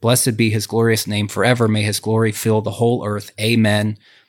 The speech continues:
and amen." So you've got these doxologies at the end of each book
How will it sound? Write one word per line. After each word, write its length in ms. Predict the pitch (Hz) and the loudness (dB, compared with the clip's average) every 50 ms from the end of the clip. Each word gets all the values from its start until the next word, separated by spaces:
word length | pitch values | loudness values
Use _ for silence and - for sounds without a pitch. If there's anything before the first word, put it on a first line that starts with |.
| _ _ | _ _
and 160 | - 104 101 98 | -8 -8 -8 -6
amen." 560 | - 107 104 104 101 101 101 92 85 110 - - | -2 0 2 2 2 2 0 -2 -4 -6 -8 -6
So 140 | - - 127 | 0 0 2
you've 80 | 120 | 2
got 160 | 117 135 117 - | 2 0 2 2
these 180 | 120 107 101 | 0 0 0
doxologies 960 | 101 117 107 104 - - - 135 143 151 143 131 113 113 113 113 110 107 - - - - - - _ _ _ _ 117 | 0 0 -2 -2 -2 -2 0 2 2 2 2 0 0 0 0 0 -2 -2 -4 -8 -14 -20 -20 -20 _ _ _ _ -6
at 120 | 120 - | -4 -2
the 140 | 113 107 - | -4 -2 0
end 180 | 127 131 127 | 2 2 2
of 140 | 113 98 - - | 2 0 -6 -4
each 320 | - 143 143 139 - - 104 | -2 -2 0 0 -2 -6 -8
book 540 | 95 92 131 135 127 113 101 - - - | -8 -2 2 2 4 4 2 0 -6 -14